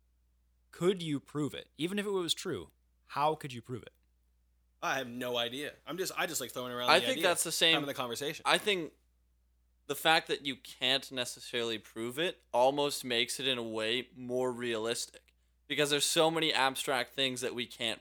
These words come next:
Speaker 3: prove. We can't prove the existence of religion. We can't prove the existence of a god. We can't prove the existence of an afterlife.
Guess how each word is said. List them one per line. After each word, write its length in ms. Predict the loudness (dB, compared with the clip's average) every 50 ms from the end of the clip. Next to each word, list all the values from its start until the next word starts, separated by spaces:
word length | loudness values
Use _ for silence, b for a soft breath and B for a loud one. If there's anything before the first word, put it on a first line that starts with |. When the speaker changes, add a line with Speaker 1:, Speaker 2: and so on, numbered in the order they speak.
| _ -12
Speaker 3:
prove. 280 | -8 -6 -6 -6 -6 -6
We 100 | -10 -10
can't 300 | -4 0 0 0 0 0 -6 _ -10
prove 240 | -8 -6 -6 -6 -4
the 160 | -4 -4 -4
existence 580 | -4 -4 -6 -6 -6 -6 -6 -8 -10 -10 -10 -12
of 140 | -12 -8
religion. 480 | -6 -2 2 2 2 2 0 -8 -10 -12 _ b b b b b
We 100 | -10 -8
can't 280 | -4 0 0 0 0 0 -6 -18 -12 -6
prove 360 | -4 -2 0 0 0 -2 -2
the 140 | -2 0 0
existence 600 | 0 -2 -2 -4 -4 -4 -4 -4 -8 -8 -8 -8
of 100 | -10 -10
a 60 | -12 -10
god. 460 | -6 -4 -2 0 2 2 0 -2 -4 B B B B B B
We 80 | -8
can't 280 | -4 0 2 2 2 0 -6 -14 -6
prove 260 | -2 -2 -2 -2 0
the 140 | 0 0 0
existence 560 | 0 0 -2 -4 -4 -4 -4 -6 -6 -4 -4
of 120 | -4 -4
an 80 | -2 0
afterlife. 640 | 2 2 2 2 0 -6 -4 -2 -2 -4 -4 -8 -14